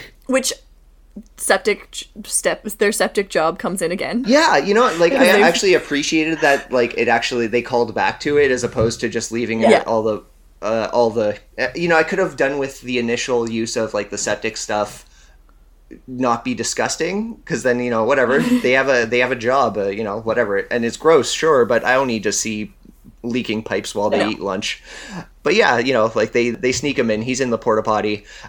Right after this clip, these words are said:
Speaker 2: D D P's cutting a promo, being rude to Jimmy King. He loses his temper and he jumps out. Uh, then there's a whole, like,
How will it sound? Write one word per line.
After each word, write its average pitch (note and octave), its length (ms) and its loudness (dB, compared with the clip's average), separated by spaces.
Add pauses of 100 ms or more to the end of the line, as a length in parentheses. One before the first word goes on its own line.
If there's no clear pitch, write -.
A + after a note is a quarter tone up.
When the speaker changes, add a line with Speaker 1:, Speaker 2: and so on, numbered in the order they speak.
(280)
Speaker 2:
D B2+ 160 -2
D C3 80 0
P's A#2+ 220 -2
cutting G2 260 -2
a F#2+ 40 -6
promo, A2 440 0
being A2 220 -4
rude A#2+ 220 0
to - 120 -14
Jimmy B2 240 -2
King. A#2+ 380 2 (260)
He G3 160 0
loses D#3 300 4
his B2 100 -4
temper A#2+ 320 0
and A#2+ 100 0
he C3+ 80 -2
jumps C3+ 420 2
out. A#2 460 2 (460)
Uh, G#2+ 360 0
then D#3 160 4
there's C#3+ 160 6
a C3 40 2
whole, A#2+ 480 6
like, A2 420 -2